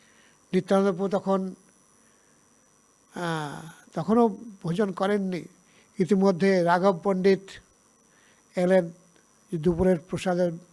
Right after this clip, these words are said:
জন্য আসুন। তখন নিত্যানন্দ প্রভু বললেন যে, "আজকে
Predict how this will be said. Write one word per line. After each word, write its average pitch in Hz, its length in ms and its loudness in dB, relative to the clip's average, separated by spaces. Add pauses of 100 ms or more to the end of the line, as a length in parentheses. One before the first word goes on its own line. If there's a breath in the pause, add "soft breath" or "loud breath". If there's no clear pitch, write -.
(560 soft breath)
জন্য 170 100 0
আসুন। 175 420 0 (1300 soft breath)
তখন 180 320 0
নিত্যানন্দ 180 360 -4
প্রভু 196 120 -6
বললেন 208 180 -8
যে, 220 80 -12
"আজকে 208 540 -2